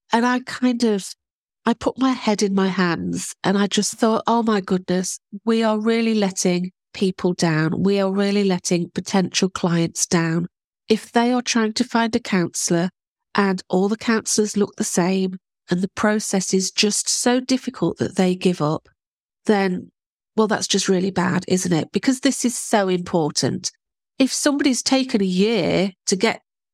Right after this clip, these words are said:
you know, to get the courage to look for a counsellor and then they just give up, it's letting people down. Those people can be in crisis. They might feel even suicidal. They might be in a real hell of a state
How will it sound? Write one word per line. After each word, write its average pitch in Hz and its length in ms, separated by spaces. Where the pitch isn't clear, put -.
you 220 100
know, - 140
to - 140
get 247 200
the 196 180
courage 180 580
to - 140
look 208 240
for 196 160
a 190 40
counsellor 247 460
and 175 100
then 220 120
they 220 160
just - 260
give 196 240
up, 175 240
it's - 80
letting 262 300
people 202 380
down. 196 460
Those 262 200
people 262 360
can 214 240
be 202 420
in 185 460
crisis. 226 840
They 185 160
might 190 260
feel 196 280
even 185 220
suicidal. 226 1120
They 247 100
might 262 240
be 247 100
in 226 220
a 214 80
real 240 220
hell 247 200
of 208 100
a 180 40
state 180 640